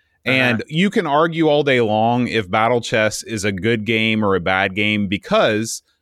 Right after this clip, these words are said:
Speaker 2: you do have to wait forever for stuff
Speaker 1: Thank
Speaker 2: to
Speaker 1: you.
Speaker 2: happen.
Speaker 1: That's all you, that's all I wanted you to say
Speaker 2: But
Speaker 1: right there.
Speaker 2: but it is a humorous game. The animations are, in many cases, humorous. So I agree with Brent that it's a funny game. I agree with you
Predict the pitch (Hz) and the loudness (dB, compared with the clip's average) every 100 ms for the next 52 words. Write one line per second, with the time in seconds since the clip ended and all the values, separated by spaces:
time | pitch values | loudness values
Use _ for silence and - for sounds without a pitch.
0 | _ 101 104 120 139 135 127 117 101 104 | _ -6 -2 0 2 0 -2 -2 -2 0
1 | 123 - - 104 107 95 80 - _ 104 | 0 -4 -4 0 2 0 -4 -10 _ -4
2 | - 110 101 95 95 98 101 120 131 208 | -2 0 0 0 0 0 0 -2 0 0
3 | 247 254 208 165 214 - 226 285 262 233 | 0 0 0 -2 -6 -2 -2 0 2 2
4 | 226 220 220 143 254 247 240 190 208 208 | 2 0 -4 0 2 4 4 0 -2 -4
5 | - - _ - 127 214 226 151 160 190 | -4 -8 _ -16 0 2 2 2 2 4
6 | 226 202 147 - - 165 170 185 190 - | 2 0 -2 -4 -4 0 2 2 0 0
7 | 185 208 151 - 123 120 139 170 156 151 | 0 0 0 -2 -2 0 2 2 2 0
8 | 165 180 165 - 127 139 160 139 123 123 | 0 -2 -4 -2 0 4 4 2 0 2
9 | 131 127 135 120 120 110 - 113 104 80 | 0 0 -2 -2 -4 -6 -4 -2 -2 -4
10 | 50 - - 107 101 90 - - _ 113 | -10 -10 -6 0 0 -2 -6 -20 _ 0
11 | 151 151 156 165 156 117 127 135 160 143 | 0 0 0 2 2 0 0 0 0 -2
12 | 120 120 110 139 131 123 120 127 139 76 | -2 -2 -2 0 0 0 0 0 -2 -2
13 | 117 120 120 135 135 127 147 208 156 101 | -2 0 0 0 0 -2 -2 0 2 0
14 | 95 | -4